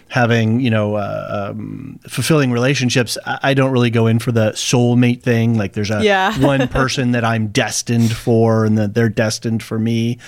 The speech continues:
Speaker 1: I probably have thought that at, at times in my life, and I don't ever know that it ever really worked out. And I think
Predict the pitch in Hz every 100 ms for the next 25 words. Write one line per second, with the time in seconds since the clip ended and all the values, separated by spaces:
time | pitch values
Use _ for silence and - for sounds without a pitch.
0 | - - - _ - 127 131 135 127 123
1 | 123 147 - _ - - _ - 151 151
2 | 143 143 147 - 147 139 160 151 151 147
3 | - 151 143 147 147 160 147 156 147 147
4 | 135 135 120 139 185 - 135 127 123 123
5 | 135 - - 165 180 170 165 160 160 151
6 | 156 147 147 156 180 185 202 196 175 185
7 | - 196 147 92 - 127 117 120 143 131
8 | 120